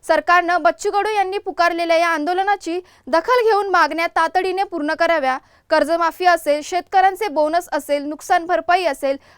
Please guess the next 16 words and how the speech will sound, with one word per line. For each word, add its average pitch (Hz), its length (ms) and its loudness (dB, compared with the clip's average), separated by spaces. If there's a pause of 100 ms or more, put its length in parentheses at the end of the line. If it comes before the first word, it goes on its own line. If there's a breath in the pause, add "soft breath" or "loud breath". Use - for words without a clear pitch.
असे 403 300 -2
या 381 140 4
सर्व 381 400 2
मागण्या 349 280 0
तातडीनं 330 540 0
पूर्ण 349 380 -2
कराव्यात. 285 500 0
अन्यथा 330 480 -2
शेतकऱ्यांच्या 370 600 -4
मागण्यांना 302 520 -4 (400 soft breath)
घेऊन 381 300 0
काँग्रेस 330 500 0
राज्यभर 330 420 0
प्रत्येक 349 440 -4
जिल्ह्यात, 311 380 -2 (100)
तालुका 302 500 0